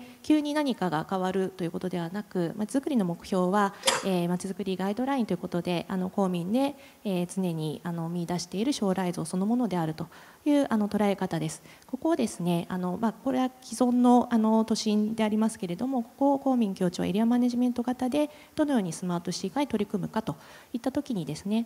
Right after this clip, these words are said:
このデータですとかテクノロジーの特性を捉えて、私どもはこの都市のアップデートということと、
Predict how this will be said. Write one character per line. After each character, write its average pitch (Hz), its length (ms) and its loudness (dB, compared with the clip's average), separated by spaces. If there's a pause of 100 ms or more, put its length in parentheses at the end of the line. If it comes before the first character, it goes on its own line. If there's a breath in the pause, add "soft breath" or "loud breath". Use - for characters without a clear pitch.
こ 214 60 -4
の 190 160 -4
デ 202 200 4
ー - 60 -4
タ 170 200 -4
で 165 100 -6
す - 80 -12
と 170 80 -8
か 170 140 -8
テ 190 100 -6
ク 214 140 0
ノ 220 100 4
ロ 202 100 4
ジ 185 120 -2
ー - 20 -4
の 170 120 -4
特 - 200 -12
性 190 160 0
を 185 60 -2
捉 202 200 2
え 170 120 0
て、 262 280 0 (300 loud breath)
私 254 340 -2
ど 214 120 4
も 165 140 2
は 147 200 0 (260 loud breath)
こ 208 60 0
の 170 140 0
都 - 160 0
市 - 180 -2
の 196 300 2
ア 185 80 -2
ッ - 20 0 (160)
プ 247 80 -2
デ 240 160 2
ー - 20 -4
ト - 200 -8 (240)
と 220 80 0
い - 20 2
う 196 60 -2
こ 190 100 -6
と 190 140 -6
と、 302 340 0